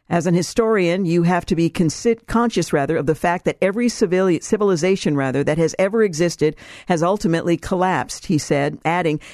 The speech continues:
"History is a tale of efforts that failed, of aspirations that turned out to be different from what one expected. So as we're, uh,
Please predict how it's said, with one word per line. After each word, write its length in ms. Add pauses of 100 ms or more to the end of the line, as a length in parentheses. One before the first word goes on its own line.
(100)
"History 400
is 120
a 60
tale 380
of 100
efforts 400
that 160
failed, 420
of 160
aspirations 800
that 180
turned 260
out 220
to 80
be 140
different 460
from 180
what 200
one 180
expected. 600 (360)
So 140
as 140
we're, 400 (320)
uh, 260